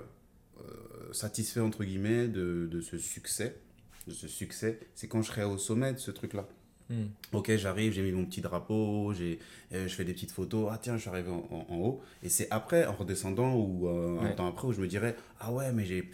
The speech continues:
Speaker 1: je suis passé par cette étape-là, ça a été difficile de faire ci, ça a été diffi-, si-, ça a été difficile de faire ça,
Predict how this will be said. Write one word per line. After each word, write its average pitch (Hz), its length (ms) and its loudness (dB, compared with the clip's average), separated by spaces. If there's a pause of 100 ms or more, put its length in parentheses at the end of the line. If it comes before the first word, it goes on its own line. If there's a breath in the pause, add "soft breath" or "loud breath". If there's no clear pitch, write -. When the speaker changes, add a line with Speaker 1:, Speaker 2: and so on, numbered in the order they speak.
(120)
Speaker 1:
je - 20 -12
suis - 100 -6
passé 95 220 -2
par - 140 -6
cette 92 160 -6
étape-là, 127 480 0
ça 107 100 -2
a 95 40 2
été 92 140 -2
difficile 90 400 -4
de 90 100 0
faire 120 200 -2
ci, 123 220 0
ça 107 100 -4
a 92 60 2
été 85 100 -4
diffi-, 90 340 -6 (280 loud breath)
si-, - 180 -6 (320)
ça 92 120 -2
a - 20 2
été 90 140 -4
difficile 92 360 -4
de 90 80 0
faire 117 160 -2
ça, 113 200 0